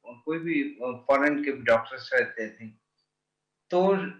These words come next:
श्री माता जी यही चीज हमको दिखाते थे यहाँ, जैसे जो भी हम doctors उनको advice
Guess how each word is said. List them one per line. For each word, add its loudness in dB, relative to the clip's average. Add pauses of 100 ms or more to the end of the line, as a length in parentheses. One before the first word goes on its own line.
(120)
श्री -2
माता 6
जी 2
यही 4
चीज -4
हमको 0
दिखाते 2
थे 4
यहाँ, 4
जैसे 2
जो -2
भी 4
हम 4
doctors -2
उनको -2 (360)
advice 6